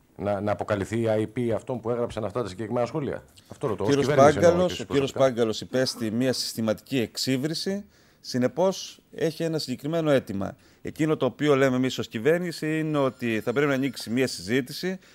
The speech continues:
Speaker 2: έτσι ώστε να υπάρχει πραγματική προστασία από τους, ε, καθέξιν υβριστές.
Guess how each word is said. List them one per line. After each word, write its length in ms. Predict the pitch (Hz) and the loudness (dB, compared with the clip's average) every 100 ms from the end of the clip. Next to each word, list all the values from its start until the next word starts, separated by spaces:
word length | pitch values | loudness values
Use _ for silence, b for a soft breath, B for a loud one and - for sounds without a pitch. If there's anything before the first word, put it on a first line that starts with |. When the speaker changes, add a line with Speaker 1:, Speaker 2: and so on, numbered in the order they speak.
| b b | b b
Speaker 2:
έτσι 300 | 143 156 147 | 2 2 2
ώστε 220 | 170 165 | 2 2
να 100 | 151 | 0
υπάρχει 340 | 123 151 151 - | 2 4 2 2
πραγματική 440 | 117 110 95 - | 0 0 -2 -8
προστασία 840 | - 135 - 104 - 143 180 196 208 b b b - | -2 -4 0 -2 0 0 2 2 -2 b b b 2
από 1300 | 123 123 - 120 123 120 117 113 110 104 101 104 - | 6 8 6 0 4 6 8 6 6 4 2 -2 -6
τους, 400 | - 113 - - - _ _ _ | -6 -4 -4 -10 -14 _ _ _
ε, 340 | 85 107 104 101 | -2 2 2 0
καθέξιν 840 | 113 98 165 175 - - 202 196 - _ _ _ | -2 0 0 0 -2 -4 -4 -6 -12 _ _ _
υβριστές. 600 | 147 143 - 117 101 - | -6 -6 0 2 2 -4